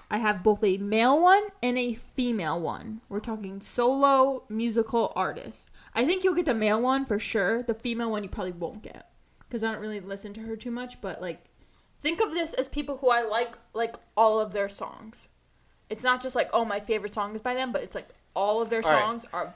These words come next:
Speaker 1: bops.
Speaker 2: I'll say I'm torn between two individuals for the male.
Speaker 1: Oh, God, really?
Speaker 2: Yeah. So I'm just gonna go ahead and say that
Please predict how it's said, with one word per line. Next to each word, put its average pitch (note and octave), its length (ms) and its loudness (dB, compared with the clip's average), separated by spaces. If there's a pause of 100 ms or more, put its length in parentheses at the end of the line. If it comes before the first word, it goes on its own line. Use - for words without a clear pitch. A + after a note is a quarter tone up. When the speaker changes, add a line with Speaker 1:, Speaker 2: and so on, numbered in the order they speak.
Speaker 1:
bops. - 460 -8 (420)
Speaker 2:
I'll F#3+ 220 10
say G3+ 540 6 (420)
I'm F3+ 180 -2
torn G3 320 2
between E3+ 360 -2
two F3 220 0
individuals D3+ 600 0
for C#3+ 100 -2
the B2 100 -4
male. B2 460 -4 (760)
Speaker 1:
Oh, C#4+ 120 -6
God, C#4 340 0
really? A#3+ 400 -6
Speaker 2:
Yeah. A#2+ 580 -8 (640)
So - 200 -6
I'm E3 140 0
just F#3+ 160 4
gonna F#3 160 0
go E3 160 4
ahead D#3+ 160 4
and D3 100 -4
say D3 280 0
that B2 260 -6